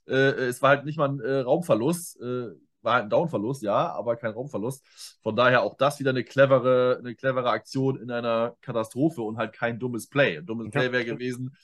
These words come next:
Speaker 1: irgendwie wieder noch was versuchen oder da sich draufschmeißen oder wie auch immer. So, ne, wie Darnold es immer schafft, der dann immer irgendwie ins Ausgelaufen ist, nachdem er irgendwie, äh, hinter der Laufstunde lag und so Sacks gekriegt hat.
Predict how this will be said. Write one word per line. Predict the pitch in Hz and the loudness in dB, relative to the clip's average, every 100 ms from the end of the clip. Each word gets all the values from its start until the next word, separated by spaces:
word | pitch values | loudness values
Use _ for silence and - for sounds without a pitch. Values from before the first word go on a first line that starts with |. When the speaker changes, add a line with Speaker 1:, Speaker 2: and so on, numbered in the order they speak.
| - - | -20 -20
Speaker 1:
irgendwie | 90 117 117 | -8 -4 -2
wieder | 120 120 | 0 0
noch | 120 120 | 0 0
was | 120 | -2
versuchen | 123 110 165 170 160 | -4 -2 -2 -2 -4
oder | 117 120 117 | 0 4 4
da | 113 | 4
sich | 110 | 0
draufschmeißen | 113 147 156 139 131 135 139 131 | -2 -4 -4 -4 -2 -2 -4 -8
oder | 101 107 | -4 -4
wie | 113 | -4
auch | 113 | -8
immer. | 135 165 127 | -4 -2 0
So, | 143 | 0
ne, | 139 113 | 0 -4
wie | 113 | 0
Darnold | 123 135 151 | 2 4 4
es | 143 | 0
immer | 143 131 | -6 -6
schafft, | - 131 117 | 0 0 2
der | 117 | 0
dann | 117 107 | 0 0
immer | 123 117 | -2 -2
irgendwie | 120 117 | -4 -8
ins | 110 110 101 | -8 -8 -4
Ausgelaufen | 147 - 101 101 95 | -2 -2 -4 -4 -6
ist, | 104 107 | -8 -8
nachdem | 98 110 | -8 -4
er | 110 | -4
irgendwie, | 120 135 120 - - - - - | -4 -4 -4 -6 -18 -18 -20 -8
äh, | 104 101 | -4 0
hinter | 143 143 | 0 0
der | 98 | -2
Laufstunde | 95 98 - 98 92 | -4 -6 -10 -10 -2
lag | 110 117 | 0 0
und | 104 | -4
so | 98 | -8
Sacks | - 123 - | -4 -4 -6
gekriegt | 87 95 - | -14 -14 -4
hat. | 113 | -4